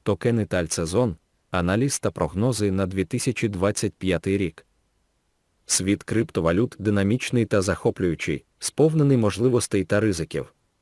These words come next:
Одним з найцікавіших явищ у цьому світі є альтсезон, період, коли альтернативні криптовалюти,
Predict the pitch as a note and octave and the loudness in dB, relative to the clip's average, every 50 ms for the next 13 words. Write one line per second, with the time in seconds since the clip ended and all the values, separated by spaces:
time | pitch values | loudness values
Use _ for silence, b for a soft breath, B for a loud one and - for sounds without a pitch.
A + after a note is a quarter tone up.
0 | _ _ _ _ _ _ _ _ _ _ _ _ - G2 G2 F#2 E2+ G#2 A2 A2 | _ _ _ _ _ _ _ _ _ _ _ _ 0 2 2 4 4 2 4 2
1 | G2+ F2 F2 G2 F#2+ F2 - - - - F#2 F2+ A#2 A2 - - E2 - - F2+ | 2 0 0 0 -2 0 -2 -4 -2 -2 0 0 0 -2 -2 -4 -6 -4 -2 0
2 | F#2+ G#2 G#2+ A2 - - - - A2+ G2+ - - A2 G2+ F#2+ E2+ - - F2+ G#2 | 2 2 2 0 -2 -4 -4 -2 -4 -2 0 0 0 0 0 -2 -2 -2 -2 -2
3 | G2+ - G#2+ G2 F#2 F2 F2 F#2 F#2 F2 E2 - F#2 E2 D#2+ F#2 G#2 A2 G#2 F2+ | -2 0 0 -2 0 0 2 2 0 0 0 -2 -2 -2 0 0 2 0 0 -2
4 | _ _ _ _ _ - F#2 F2+ F2 F2 G2+ B2 C3+ - - _ _ _ _ - | _ _ _ _ _ -2 0 0 2 2 2 2 0 -2 -6 _ _ _ _ -2
5 | - G2+ G2+ A2 A#2 A2 G#2 F#2+ - G#2 G2 G2+ G2 F#2 - B2 A2+ G#2 G2 F#2+ | 0 2 4 4 4 2 2 2 0 -2 0 0 0 0 0 -2 0 0 0 -2
6 | E2+ - F#2+ G2 - - - F2 E2 D#2+ E2+ G2 G#2+ - D#2+ C2 - | -2 0 -2 -2 -2 -2 -2 0 0 0 0 0 -2 -2 -4 -4 -6